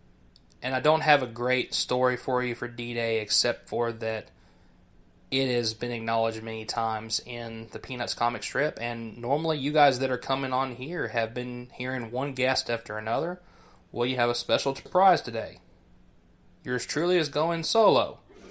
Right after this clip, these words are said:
There's your special guest. You have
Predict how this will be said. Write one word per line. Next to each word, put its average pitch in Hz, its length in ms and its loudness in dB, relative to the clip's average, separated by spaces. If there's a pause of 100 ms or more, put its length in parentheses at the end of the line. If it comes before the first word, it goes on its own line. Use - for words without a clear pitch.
(460)
There's 196 420 6
your 180 240 4
special 165 380 2
guest. 147 340 4
You 139 140 0
have 139 300 6